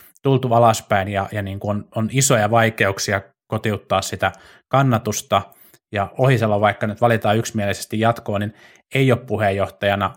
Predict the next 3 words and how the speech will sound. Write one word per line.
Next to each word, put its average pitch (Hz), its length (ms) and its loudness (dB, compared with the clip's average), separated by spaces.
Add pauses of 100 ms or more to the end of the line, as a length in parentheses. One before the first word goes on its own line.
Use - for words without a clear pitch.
(540)
onnistunut, 107 760 -2 (380)
onnistunut 123 560 0
nostamaan 101 680 0